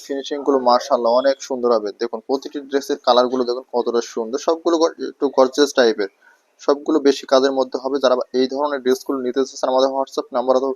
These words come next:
Facebook পেজ থেকে এই ড্রেসগুলো অর্ডার করে নিয়ে নেবেন। বাংলাদেশের যে কোনো পজিশন থেকে এই ড্রেসগুলো অর্ডার করতে পারবেন। আমি একে একে প্রতিটি ড্রেস দেখাই দিচ্ছি।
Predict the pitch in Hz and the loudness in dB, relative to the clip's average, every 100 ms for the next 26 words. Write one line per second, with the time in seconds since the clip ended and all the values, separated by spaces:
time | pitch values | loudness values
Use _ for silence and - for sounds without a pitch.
0 | - 123 131 - 127 - 135 127 117 117 | -2 -2 -4 -2 -4 -2 0 0 2 0
1 | - 127 113 110 120 117 117 131 147 _ | 2 2 4 0 -4 -4 -4 -4 -6 _
2 | _ _ _ _ _ _ - 139 151 147 | _ _ _ _ _ _ 0 4 4 2
3 | 170 139 156 185 180 165 156 - 160 160 | 0 4 4 4 0 -2 -4 -6 -2 2
4 | 147 139 135 - 135 120 123 110 107 107 | 4 4 2 2 2 2 -2 -6 0 0
5 | 101 98 _ _ _ _ _ _ _ _ | 0 -10 _ _ _ _ _ _ _ _
6 | _ _ - 135 143 143 156 156 156 - | _ _ -2 4 4 4 0 0 -4 -4
7 | 143 143 139 123 135 - 131 135 127 127 | -6 -4 -6 2 0 2 0 2 -2 -4
8 | - | -6